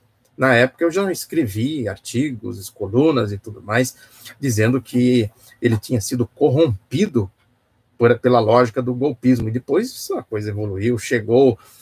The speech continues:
na corrupção verdadeira, que é o, a Operação Lava Jato, que, aliás, aí entra aqui a segunda questão aqui, que é a do Anselmo, que ele fala aqui do, do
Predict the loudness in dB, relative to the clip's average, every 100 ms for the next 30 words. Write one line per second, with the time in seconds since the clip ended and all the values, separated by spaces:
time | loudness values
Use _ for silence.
0 | -6 -4 -2 -2 -6 -2 2 2 0 -2
1 | 2 4 4 0 -2 -2 -2 -4 -6 -6
2 | -4 -6 -8 -6 -6 -6 -8 -8 -10 -14
3 | _ _ _ 4 6 6 6 4 0 -2
4 | 0 2 2 0 -6 -8 -12 -10 -8 -8
5 | -10 -16 -14 -14 -14 -16 -20 _ -10 -4
6 | -2 -4 -6 -10 -10 -6 -6 -8 -4 0
7 | 0 -2 -6 -10 -6 -4 -4 -8 -12 -10
8 | -8 -8 -12 _ _ _ _ _ -10 -6
9 | -4 -4 -4 -6